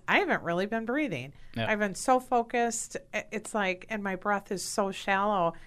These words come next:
Speaker 2: Yeah.
Speaker 1: Suddenly it's like, "I need a breath."
Speaker 2: Mm-hmm.
Speaker 1: Um,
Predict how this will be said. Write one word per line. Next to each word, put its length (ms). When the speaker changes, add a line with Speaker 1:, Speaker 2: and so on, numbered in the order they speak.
Speaker 2:
Yeah. 260
Speaker 1:
Suddenly 360
it's 220
like, 280
"I 200
need 220
a 80
breath." 460
Speaker 2:
Mm-hmm. 760
Speaker 1:
Um, 460